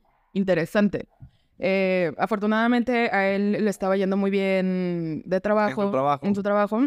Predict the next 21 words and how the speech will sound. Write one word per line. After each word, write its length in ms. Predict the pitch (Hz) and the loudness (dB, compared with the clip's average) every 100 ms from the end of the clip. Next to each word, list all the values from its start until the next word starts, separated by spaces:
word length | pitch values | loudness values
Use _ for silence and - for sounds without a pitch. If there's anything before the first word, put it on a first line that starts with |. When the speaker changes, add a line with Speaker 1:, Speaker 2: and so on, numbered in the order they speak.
| - | 0
Speaker 1:
Este, 320 | 185 175 - | -2 -2 0
es 80 | 214 | 2
independiente 580 | 240 220 180 180 185 185 | 4 2 0 0 0 0
también. 360 | 185 180 202 - _ _ _ _ | 0 0 -2 -4 _ _ _ _
Bueno, 180 | - 185 | 0 0
es 80 | 175 | 0
emprendedor, 540 | 202 175 160 151 185 - _ _ _ - | 0 0 0 0 -2 -4 _ _ _ -6
empresario. 500 | 175 - 131 - - _ _ _ _ _ - | -6 -6 -12 -14 -20 _ _ _ _ _ -2
Y 380 | 233 233 233 | 2 2 4
le 120 | 233 247 | 4 4
iba 140 | 269 | 4
muy 140 | 302 | 4
bien 420 | 294 302 294 285 294 | 4 2 4 2 0
y, 120 | 247 | 0
y 80 | 226 | -4
como 240 | - 247 | -2 -2
mi 240 | 269 226 269 | -2 -2 -4
sueldo 340 | - 294 294 | 0 0 0
realmente 400 | 359 349 349 359 | 0 0 -2 0
no 120 | 320 277 | 0 2
era 580 | 262 269 269 233 180 | 2 4 4 2 -2